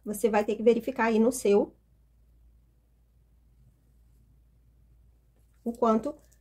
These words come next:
que tá de folga. Aqui eu vou ligar. E aqui eu ligo reto.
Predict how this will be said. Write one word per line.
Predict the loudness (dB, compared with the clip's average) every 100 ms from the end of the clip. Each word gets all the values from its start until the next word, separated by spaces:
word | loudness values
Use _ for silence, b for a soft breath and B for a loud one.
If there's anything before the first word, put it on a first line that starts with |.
| _
que | -16 -6 -2
tá | 0 0
de | -2
folga. | -2 -4 -4 -18 -14 -4
Aqui | -2 4
eu | 4
vou | 4
ligar. | 0 0 0 -2 -10 _ _ _ _ _ _ _ _ _ _ _ _ _ _ _ _ _ _ _ _ _ _ _ _ _ _ _ _ _ _ _ _ _ _ _ _ _ _ _ _ _ _ _ _ _ _ _ _
E | -6
aqui | -6 -4 -2
eu | 0
ligo | -2 -2
reto. | -2 -4 _